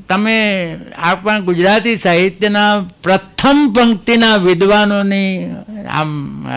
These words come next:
હારમાં હાર કરીએ આપણે, એને ગોઠવીએ, એનો યાદી કરીએ, તો એમાં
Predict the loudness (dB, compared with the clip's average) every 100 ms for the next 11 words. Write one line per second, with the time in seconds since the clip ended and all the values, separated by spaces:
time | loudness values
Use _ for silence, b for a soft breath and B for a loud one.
0 | -6 -8 -10 -14 -16 -10 -4 -2 0 -2
1 | 0 2 2 2 0 2 4 2 2 0
2 | -2 -2 -4 -4 -4 -2 0 0 2 0
3 | -4 -12 B B B B B 0 2 2
4 | 2 4 4 2 2 2 2 0 -4 b
5 | b b b _ 0 2 4 2 0